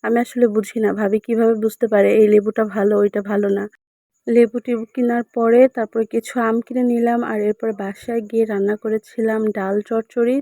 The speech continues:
তার সাথে ছিল লইট্টা মাছ ফ্রাই করে নিয়েছিলাম। ডাল চচ্চড়ির সাথে লইট্টা মাছ ফ্রাই কিন্তু খুবই ভালো লাগে, আপনারা এরকম বাসায় ট্রাই করতে পারেন। আর লইট্টা মাছটা এভাবে ভাজলে তো মানে অসম্ভব মজার একটা রেসিপি হয়, এটা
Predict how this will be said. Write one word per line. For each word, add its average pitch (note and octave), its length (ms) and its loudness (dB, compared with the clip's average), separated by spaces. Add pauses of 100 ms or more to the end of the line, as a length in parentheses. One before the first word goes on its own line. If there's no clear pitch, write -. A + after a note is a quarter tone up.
তার A3+ 180 -6
সাথে G#3+ 220 -6
ছিল - 240 -12
লইট্টা G#3 380 -4
মাছ G#3+ 220 -2 (720)
ফ্রাই A3+ 180 6
করে A#3+ 220 0
নিয়েছিলাম। A#3+ 600 -2
ডাল G#3 260 -2
চচ্চড়ির A#3+ 500 -6
সাথে A#3+ 220 -6
লইট্টা A3 320 0
মাছ A#3 240 -6
ফ্রাই G#3+ 280 -2
কিন্তু A3+ 260 -8 (100)
খুবই C4+ 240 -6
ভালো B3 260 -2
লাগে, A3+ 300 0 (440)
আপনারা A3+ 340 -6
এরকম A3 320 -6
বাসায় G#3 320 -6
ট্রাই A3 200 -4
করতে A3 300 -12
পারেন। A3 260 -2
আর G#3+ 140 0
লইট্টা G#3 300 -2
মাছটা B3 340 -6
এভাবে A3+ 280 -4
ভাজলে G#3+ 460 -6
তো A#3 100 -2 (100)
মানে G#3+ 240 0 (560)
অসম্ভব A#3+ 540 -2
মজার A3+ 280 0
একটা A#3 180 -6
রেসিপি A3 440 -4
হয়, G#3 220 -4 (120)
এটা G3+ 200 -4